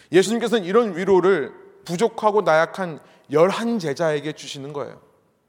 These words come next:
하늘과 땅의 모든 권세에 대해서 말씀하십니다.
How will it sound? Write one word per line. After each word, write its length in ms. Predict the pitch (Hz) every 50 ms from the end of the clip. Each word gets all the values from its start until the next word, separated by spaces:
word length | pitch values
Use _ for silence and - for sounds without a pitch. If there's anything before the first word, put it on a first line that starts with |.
| _ _ _ _ _ _ _ _ _ _ _ _ _ _ _ _ _ _ _ - _ _ _ _ _ _ _ _ _
하늘과 540 | - - 247 254 254 247 226 240 233 233 -
땅의 380 | 240 226 226 220 220 214 196
모든 440 | 165 160 180 220 196 220 220 214 208
권세에 460 | - 165 160 180 180 165 180 170 170 151
대해서 280 | 156 147 143 - 165
말씀하십니다. 680 | 143 117 123 - - 135 135 127 135 123 120 - -